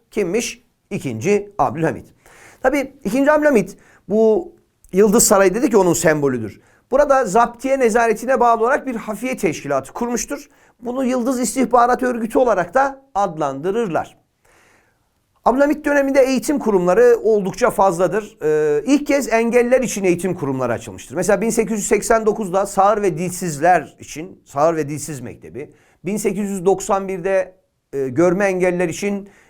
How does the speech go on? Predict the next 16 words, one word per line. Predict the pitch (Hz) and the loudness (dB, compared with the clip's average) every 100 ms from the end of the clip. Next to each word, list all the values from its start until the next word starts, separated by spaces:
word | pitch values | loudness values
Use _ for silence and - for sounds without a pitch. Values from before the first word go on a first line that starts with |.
| - | -8
e, | 127 127 | -4 0
Amalar | 147 165 175 175 185 165 | 4 4 6 4 6 4
Mektebi | 120 98 110 98 | 0 -10 -8 -10
açıldı. | 90 - 123 202 202 - _ _ _ | -10 -10 -6 -4 -6 -12 _ _ _
Gene | 214 240 | 0 2
bu | 240 | 4
dönemde | 240 233 233 | 4 4 4
Müze-i | 214 214 214 220 233 | 4 4 6 6 6
Hümayun | 196 208 208 175 123 | 4 4 4 4 2
ya | 120 143 | 0 2
da | 190 185 | 4 4
Eski | 180 - - | 0 -4 -2
Eserler | 185 165 170 160 170 | -2 2 2 4 2
Müzesi, | 143 113 101 - 120 135 - _ _ | 2 -4 -8 -8 -8 -8 -12 _ _
Askeri | 170 180 - 202 202 | -2 -2 -2 -2 0
Müze, | 180 117 113 104 | -2 -4 -8 -10